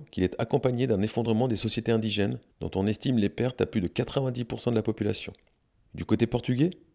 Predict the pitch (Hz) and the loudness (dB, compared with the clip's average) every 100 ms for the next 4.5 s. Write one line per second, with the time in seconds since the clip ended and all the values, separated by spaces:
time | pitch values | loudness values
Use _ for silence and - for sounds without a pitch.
0 | - 101 110 131 117 120 123 - - 113 | -14 0 2 2 0 2 2 2 -2 -4
1 | - - 147 107 104 123 139 - 127 120 | -8 -4 -2 2 2 2 2 2 2 0
2 | - 139 - 107 110 - 123 - 131 - | -2 -6 -4 0 2 2 0 0 -4 -6
3 | - - 120 117 - - 135 - 135 127 | -16 -4 -2 -2 -4 -2 -2 0 0 0
4 | 123 - 120 117 - | 0 -2 -2 -4 -6